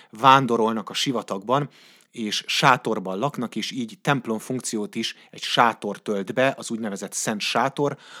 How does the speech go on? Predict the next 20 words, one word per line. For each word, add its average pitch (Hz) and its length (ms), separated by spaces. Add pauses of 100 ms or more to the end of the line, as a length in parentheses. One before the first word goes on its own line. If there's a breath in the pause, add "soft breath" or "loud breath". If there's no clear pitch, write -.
(160 loud breath)
amely 117 300
Mózes 120 360
második 110 360
könyvében 104 440
nagyon 110 320
részletesen, 113 960 (720)
meg - 140
harmadik 110 400
könyvében 101 300
is 92 80
nagyon 101 160
részletesen 98 480
le 110 140
van 110 160
írva, 110 220
hogy 98 140
annak 92 200
hogyan 107 280
kell 98 120
kinéznie, 104 540